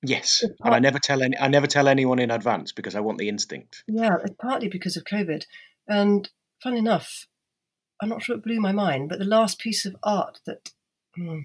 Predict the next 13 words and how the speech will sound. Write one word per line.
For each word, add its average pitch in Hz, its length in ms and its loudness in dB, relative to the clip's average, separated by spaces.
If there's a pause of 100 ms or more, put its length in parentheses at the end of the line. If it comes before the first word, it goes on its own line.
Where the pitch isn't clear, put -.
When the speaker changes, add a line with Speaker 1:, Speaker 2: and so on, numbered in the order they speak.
(200)
Speaker 2:
there's - 160 -6
two. 170 340 -4 (360)
How 190 60 -8
do 190 80 -8
I 180 40 -4
do 185 160 -6
this? - 280 -12 (720)
The 220 80 0
two - 160 8
Speaker 1:
Do - 80 -2
Speaker 2:
things 180 180 4
Speaker 1:
both. 156 120 0
Speaker 2:
of 120 60 -6